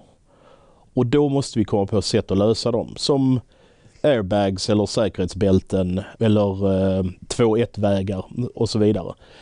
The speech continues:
Så det är en blandning av personliga åtgärder och lagstiftning och samhällsåtgärder och också träning där man lär sig, man gör inte på det här sättet för det visade sig att det var dumt, eh, så det gör jag inte om.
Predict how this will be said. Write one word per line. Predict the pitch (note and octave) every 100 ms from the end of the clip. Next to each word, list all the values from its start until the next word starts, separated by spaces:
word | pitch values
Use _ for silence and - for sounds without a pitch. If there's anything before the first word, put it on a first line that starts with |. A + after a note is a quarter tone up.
| - - -
Så |
det | D3+
är | D3+
en |
blandning | C3+ C3 E3 C#3+ B2
av | A#2+
personliga | - A#2 C#3 A2+ G2+
åtgärder | A2+ - G#2+ F#2+ F#2
och | F#2+ G2+ - - - - _
lagstiftning | A2+ A2 G#2 - G2 - F2+
och | F2+
samhällsåtgärder | A#2+ A#2 G2 F#2+ F#2+ G2 F2
och | G2 B2
också | - A2+
träning | F2 - B2+ F#3 E2+ - _ _
där | - A2
man | G#2+ G2+
lär | A2+ B2 A2
sig, | - G#2 G2 - _ _ _ - _ _ _ - - _ -
man | A#2+ B2+
gör | C3+ A#2+ A2+
inte | E3 C#3+
på |
det | A#2
här | A#2 G#2+
sättet | - A2 G2 -
för | G2
det | G#2+
visade | F#2 G#2+ B2 - G#2
sig | - G2
att | F#2+
det | A2
var | G2+
dumt, | A#2 E3+ F2 - G#2+
eh, | G2
så | E2+ A2+
det | A2
gör | A2
jag | A2+
inte | B2 C#3
om. | C3+